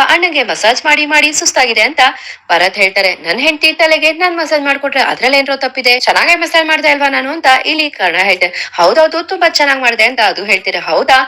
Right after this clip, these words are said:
ನನ್ಗೆ ಬರೀ ಮಸಾಜ್ ಮಾಡಕ್ಕಲ್ಲ ಕೈಯಲ್ಲಿ, ಹಾಗೆ ಚೆನ್ನಾಗಿ ತಟ್ಟಕ್ಕೂ ಬರುತ್ತೆ" ಅಂತ ಕರ್ಣ ಅದು ಹಾಗೂ ಭರತ್ಗೆ ತಮಾಷೆ ಮಾಡ್ತಿದ್ರೆ ಇಲ್ಲಿ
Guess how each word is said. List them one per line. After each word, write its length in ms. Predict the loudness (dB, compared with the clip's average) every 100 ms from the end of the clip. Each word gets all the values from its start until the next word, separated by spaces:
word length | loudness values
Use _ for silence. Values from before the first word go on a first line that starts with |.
| -4 -12 -4
ನನ್ಗೆ 300 | -2 0 0
ಬರೀ 220 | 0 -2
ಮಸಾಜ್ 420 | -4 0 0 0
ಮಾಡಕ್ಕಲ್ಲ 340 | -2 0 0 0
ಕೈಯಲ್ಲಿ, 400 | 0 0 0 0
ಹಾಗೆ 400 | 2 2 2 0
ಚೆನ್ನಾಗಿ 400 | 0 0 -2 -2
ತಟ್ಟಕ್ಕೂ 400 | -4 -4 -4 -2
ಬರುತ್ತೆ" 260 | -2 0
ಅಂತ 160 | 0 2 0 0 -10 0
ಕರ್ಣ 280 | 2 4 0 -2
ಅದು 220 | -2 -2
ಹಾಗೂ 260 | 0 2 2
ಭರತ್ಗೆ 380 | 0 -2 0 -2
ತಮಾಷೆ 380 | -2 -2 -2 0
ಮಾಡ್ತಿದ್ರೆ 420 | -2 -2 0 0
ಇಲ್ಲಿ 280 | 0 -2